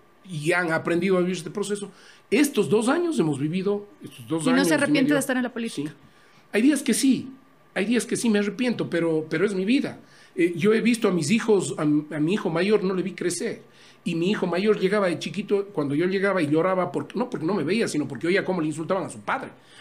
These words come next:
Speaker 1: con mentiras, con cosas. Hemos reproducido después.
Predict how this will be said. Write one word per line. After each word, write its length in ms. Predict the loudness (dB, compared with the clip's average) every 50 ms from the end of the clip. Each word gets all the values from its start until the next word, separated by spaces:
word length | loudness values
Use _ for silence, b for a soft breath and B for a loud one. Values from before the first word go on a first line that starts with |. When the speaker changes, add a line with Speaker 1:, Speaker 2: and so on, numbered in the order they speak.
| B B
Speaker 1:
con 160 | -6 -4 -2
mentiras, 500 | -2 -2 -2 0 2 2 4 4 2 -2
con 120 | -2 -4 0
cosas. 340 | 0 0 0 -2 -6 -8 B B B B B B B B B
Hemos 260 | 0 2 2 4 2 2
reproducido 760 | 0 0 2 4 4 4 4 2 2 4 6 6 6 4 2
después. 640 | 2 0 -2 -2 0 2 4 4 4 2 -2 -10